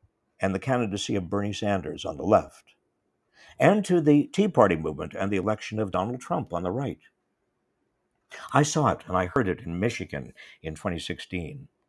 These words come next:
also in Wisconsin, North Carolina, Ohio, Iowa. I conducted focus groups there. Whenever I mentioned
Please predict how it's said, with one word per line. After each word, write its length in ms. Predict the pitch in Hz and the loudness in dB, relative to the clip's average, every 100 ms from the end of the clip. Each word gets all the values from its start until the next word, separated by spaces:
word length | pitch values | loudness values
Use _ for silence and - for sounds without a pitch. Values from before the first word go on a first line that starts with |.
| _ _ - | _ _ -4
also 300 | 127 143 135 | 2 2 2
in 100 | 117 | 2
Wisconsin, 680 | 107 104 123 107 - 73 87 | 0 -2 2 2 0 -12 -2
North 260 | 87 110 | 0 0
Carolina, 440 | - 95 95 90 76 | 2 2 4 2 0
Ohio, 540 | 90 87 110 104 80 85 | -2 -2 0 0 0 0
Iowa. 400 | 92 90 90 - - - - | 2 4 2 -4 -12 -8 -2
I 100 | 117 | 0
conducted 540 | 147 143 151 147 120 | 2 2 4 2 0
focus 400 | - 180 180 92 | 4 4 4 -2
groups 420 | - 92 65 - | 0 0 0 -8
there. 460 | - 80 71 58 - _ _ _ _ _ - | -2 0 0 -4 -14 _ _ _ _ _ -2
Whenever 300 | 110 151 165 | 4 6 8
I 80 | 135 | 6
mentioned 680 | 127 185 226 - 90 - | 6 4 4 2 0 -2